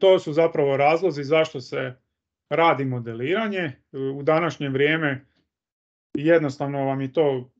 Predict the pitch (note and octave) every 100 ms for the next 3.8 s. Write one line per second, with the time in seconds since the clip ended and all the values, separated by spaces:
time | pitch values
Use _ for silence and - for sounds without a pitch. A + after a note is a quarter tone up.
0 | _ _ _ _ _ C#3+ C3 C#3+ F#3 F3
1 | D3 C#3+ C#3 C3+ C#3 D3+ C#3 D3+ C#3+ F3
2 | E3+ C3+ - D3 C#3 C3 E3+ D#3 - C3+
3 | D3+ C3+ B2+ C3 C3 E3 E3+